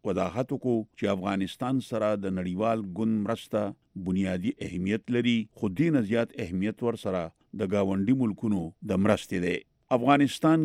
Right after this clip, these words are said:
کې د پوخ امنیت او د اقتصادي ترقۍ پر ځای ساتلو دپاره افغانستان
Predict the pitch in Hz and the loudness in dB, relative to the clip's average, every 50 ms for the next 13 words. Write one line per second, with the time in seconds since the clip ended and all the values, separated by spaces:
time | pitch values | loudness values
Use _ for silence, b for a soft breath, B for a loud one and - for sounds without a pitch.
0 | 139 - 147 147 135 120 127 - _ - 147 147 147 - - - - 127 110 107 | 0 2 2 2 2 2 0 -2 _ 2 4 4 2 2 -2 -6 -4 0 2 2
1 | 107 107 117 127 135 - - - 123 107 101 101 101 98 - - 101 - - 104 | 4 4 4 2 2 -2 -4 -2 -2 0 0 0 -2 -2 -4 -10 -12 -6 -4 -4
2 | 101 101 123 - - 120 107 101 - - 120 113 110 - - 101 92 85 95 113 | -2 -2 -4 -4 -2 -2 -2 -2 -2 -4 -4 -4 -4 -4 -6 -6 -4 -2 0 -2
3 | 117 107 - 107 95 90 - 110 107 101 92 92 - - 104 110 117 120 - - | -2 -2 -4 -6 -6 -4 -4 -4 -2 -2 -2 -4 -4 -4 -4 -2 -2 -2 -4 -6
4 | - 107 85 82 90 92 90 92 85 - - - 104 107 123 120 | -8 -10 -8 -6 -6 -4 -4 -4 -6 -8 -8 -6 -4 -2 -2 -2